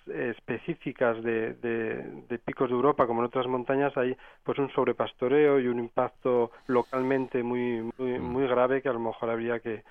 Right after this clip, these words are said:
Speaker 1: que, que medir y que estudiar un poquito mejor.
Speaker 2: Es muy particular, es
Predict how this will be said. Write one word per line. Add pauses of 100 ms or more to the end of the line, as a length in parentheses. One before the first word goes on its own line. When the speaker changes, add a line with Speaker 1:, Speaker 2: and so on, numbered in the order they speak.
(260)
Speaker 1:
que,
que
medir
y
que
estudiar
un
poquito
mejor. (160)
Speaker 2:
Es
muy
particular,
es